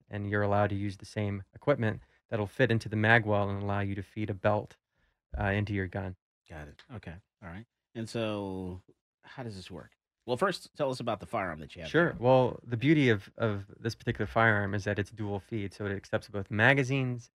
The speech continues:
Speaker 1: and belts. You can do either or.
Speaker 2: Let me, let me touch it. Let me be one with it.
Speaker 1: Yeah.
Speaker 2: Yeah, there we go. Ah.
Speaker 1: It's heavy for an A R, but
Speaker 2: It
Speaker 1: it's
Speaker 2: is very heavy.
Speaker 1: but
Speaker 2: Right.
Speaker 1: it's light for, uh, a belt-fed weapon.
Speaker 2: Okay. And so tell us about it.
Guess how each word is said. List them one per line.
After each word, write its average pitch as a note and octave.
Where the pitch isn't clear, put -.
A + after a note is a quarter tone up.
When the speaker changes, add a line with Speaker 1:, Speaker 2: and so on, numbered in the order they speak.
Speaker 1:
and A2+
belts. G2
You A#2+
can A2
do G#2
either G2
or. F#2+
Speaker 2:
Let A#2
me, G#2
let B2
me G#2+
touch -
it. E2
Let G#2+
me G2+
be F2+
one D#2
with C#2+
it. -
Speaker 1:
Yeah. G#2
Speaker 2:
Yeah, C2+
there E2+
we C2+
go. D2+
Ah. F#2
Speaker 1:
It's -
heavy D#3
for B2+
an A#2
A A2+
R, G#2
but G2+
Speaker 2:
It G2
Speaker 1:
it's G#2+
Speaker 2:
is -
very G2
heavy. D2
Speaker 1:
but A2+
Speaker 2:
Right. G#2+
Speaker 1:
it's G#2+
light A#2+
for, G#2
uh, G2+
a G2
belt-fed G#2
weapon. -
Speaker 2:
Okay. G2
And G#2+
so G#2
tell C#3
us B2+
about D#2
it. -